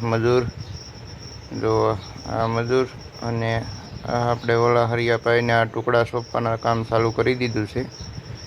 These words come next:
આ સોંપાઈ જાય એટલે આને પાઈ દઈએ એટલે ઓલી આકડી પાછા બેહાડી દઈએ. આમાં આપણે એક પડામાં ત્રણ આકડી નાખેલી છે.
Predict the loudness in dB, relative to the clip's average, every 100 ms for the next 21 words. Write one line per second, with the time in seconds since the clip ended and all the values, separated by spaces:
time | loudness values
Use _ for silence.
0 | -12 -12 -12 -14 -14 -2 2 2 2 2
1 | 4 6 6 6 4 4 2 4 2 4
2 | 4 4 4 6 6 6 6 2 0 2
3 | 0 2 2 4 2 2 4 4 4 4
4 | 2 4 4 6 4 2 2 4 4 2
5 | 4 4 6 4 4 2 2 2 2 0
6 | 0 0